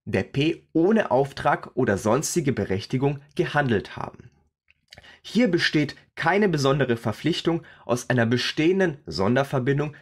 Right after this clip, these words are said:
zwischen dem Geschäftsherrn und dem Geschäftsführer. Damit haben wir keinen Auftrag und keine sonstige Berechtigung. Weiterhin müsste die Geschäftsführung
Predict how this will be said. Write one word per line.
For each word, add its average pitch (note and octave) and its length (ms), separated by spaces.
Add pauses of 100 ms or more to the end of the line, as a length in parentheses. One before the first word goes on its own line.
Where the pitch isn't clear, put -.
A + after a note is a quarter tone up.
zwischen C3+ 340
dem F#2+ 160
Geschäftsherrn D3+ 760 (560)
und D#3 220
dem F#3 100
Geschäftsführer. - 800 (640)
Damit B2+ 480 (320)
haben C#3 160
wir - 240
keinen F3+ 420
Auftrag - 580 (120)
und F2+ 180 (140)
keine C3+ 420
sonstige F#2 480
Berechtigung. - 560 (1400)
Weiterhin C3+ 680 (1040)
müsste D#3+ 240
die F3 80
Geschäftsführung F#3 760